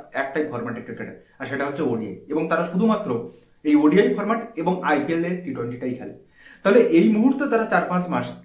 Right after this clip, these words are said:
কোনো ক্রিকেটের মধ্যে নেই, কিন্তু যে প্লেয়ারটা নিজের বুঝতে পারছে যে দু হাজার সাতাশ ওয়ার্ল্ড কাপে তার চল্লিশ বছর বয়স হবে, সে নিজের এগারো কিলো ওজন ঝরিয়েছে, অভিষেক নায়ারের সঙ্গে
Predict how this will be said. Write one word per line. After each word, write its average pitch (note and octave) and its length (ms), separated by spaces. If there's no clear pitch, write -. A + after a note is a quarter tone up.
কোনো F3+ 200
ক্রিকেটের E3+ 420
মধ্যে A2+ 200
নেই, F#2 140
কিন্তু A#3 160
যে D#3+ 120
প্লেয়ারটা A2+ 500
নিজের D3+ 340
বুঝতে A3 260
পারছে E3+ 300
যে G3 100
দু C#3 120
হাজার C#3+ 240
সাতাশ D3+ 240
ওয়ার্ল্ড G3 220
কাপে G3+ 200
তার G3+ 220
চল্লিশ G#3+ 360
বছর C#3+ 180
বয়স A2+ 220
হবে, G#2 180
সে E3+ 100
নিজের F3+ 240
এগারো E3+ 240
কিলো F#3 180
ওজন F#3+ 240
ঝরিয়েছে, B2+ 420
অভিষেক F#3 280
নায়ারের G#3+ 340
সঙ্গে G#3 200